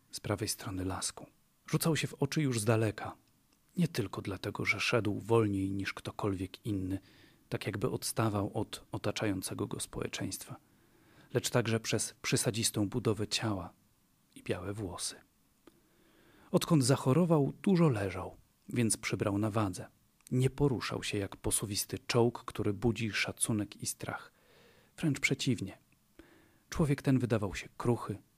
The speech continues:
jak za duży porcelanowy przedmiot, z którym trzeba obchodzić się niezwykle delikatnie. Po śmierci żony stracił dawną energię i wewnętrzną siłę, a do serca wdarła się samotność. Rozmościła się tam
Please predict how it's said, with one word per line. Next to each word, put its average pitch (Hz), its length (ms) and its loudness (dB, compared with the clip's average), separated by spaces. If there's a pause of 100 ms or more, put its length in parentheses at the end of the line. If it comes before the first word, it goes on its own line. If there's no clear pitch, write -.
(420)
jak 113 180 4
za 104 140 0
duży 113 340 -2
porcelanowy 98 800 -8
przedmiot, - 600 -8
z - 100 -4
którym 98 340 -6 (220)
trzeba - 340 -2
obchodzić - 520 -6
się - 160 -2
niezwykle 98 460 -6
delikatnie. - 680 -8 (220)
Po 151 80 2
śmierci 143 400 4
żony 147 320 8
stracił 135 440 -2
dawną 117 360 2
energię 110 460 0
i 117 160 -4
wewnętrzną 110 640 0
siłę, - 420 -4 (320)
a 101 100 -6
do 98 140 -4
serca 110 420 -2
wdarła 101 340 -4
się - 160 -6
samotność. - 800 -8 (760)
Rozmościła 127 720 2
się - 140 -10
tam - 300 -12